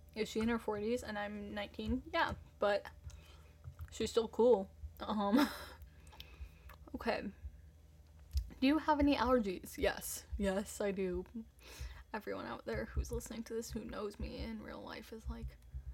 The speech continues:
"Bro, yeah, we know about your allergies. You don't have to bring them up again." <laughs> Um, yeah, so I'm, I have anaphylactic reactions to sesame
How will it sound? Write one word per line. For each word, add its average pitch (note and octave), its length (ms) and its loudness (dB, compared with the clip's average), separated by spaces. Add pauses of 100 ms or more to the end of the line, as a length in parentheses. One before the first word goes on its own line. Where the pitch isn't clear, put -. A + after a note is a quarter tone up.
(540)
"Bro, G#3 540 -4 (800)
yeah, G#3 280 -6
we G3+ 160 -6
know G3+ 200 -2
about F3 220 -2
your D3 140 -2
allergies. F#3 680 -6
You G#3+ 100 -6
don't G3 140 -8
have G#3 220 -8
to - 80 -14 (120)
bring A#3 140 -4
them A3 140 -2
up G3 160 -8
again." - 420 -8 (600)
<laughs> A#3 200 6 (240)
Um, G#3 300 8 (480)
yeah, G3 220 0
so G3+ 200 2
I'm, G3 320 0 (760)
I - 20 2
have G3+ 120 4
anaphylactic G#3+ 600 4
reactions F#3+ 600 -4
to G3 180 -2
sesame B3 720 4